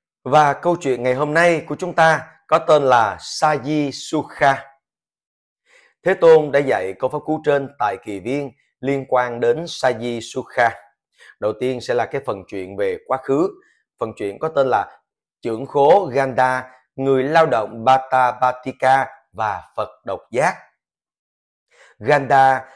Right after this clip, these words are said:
là con của vị chánh trưởng khố thành Ba La Nại. Cha chết, vua gọi anh đến an ủi và cho kế vị cha làm trưởng khố. Từ đó,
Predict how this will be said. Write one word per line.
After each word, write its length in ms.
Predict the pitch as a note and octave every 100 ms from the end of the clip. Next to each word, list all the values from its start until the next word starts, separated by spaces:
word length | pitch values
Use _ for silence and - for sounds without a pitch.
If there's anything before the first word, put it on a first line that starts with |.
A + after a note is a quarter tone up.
| _
là 300 | C3+ C3+ -
con 260 | - F3 E3 -
của 100 | D3+
vị 340 | A2+ G2 G2 -
chánh 240 | C3+ F3+ -
trưởng 200 | A2+ C3
khố 380 | - C3+ F3+ F#3
thành 320 | A#2+ G2+ E2+
Ba 120 | A#2
La 120 | B2
Nại. 460 | A2 G2+ E2+ D#2+ D#2+ _ _ _ -
Cha 160 | B2+
chết, 320 | B2 D3 F3+ - - _ _
vua 200 | D3 E3+
gọi 220 | C3 A2+
anh 340 | A#2+ C3+ C3 B2
đến 220 | C3 E3
an 200 | C#3 C3
ủi 420 | G2+ F#2+ D#3 - _ _
và 160 | C3 B2
cho 260 | C#3+ C#3+
kế 300 | C#3 D3 E3+
vị 240 | C#3 G#2 G#2
cha 340 | C#3+ C#3+ C#3+ - _
làm 280 | A2+ G2 E2+ _
trưởng 240 | F#2+ G#2
khố. 400 | - A2+ D3 E3+ _ _ _
Từ 120 | A2
đó, 340 | G2 G#2+ E3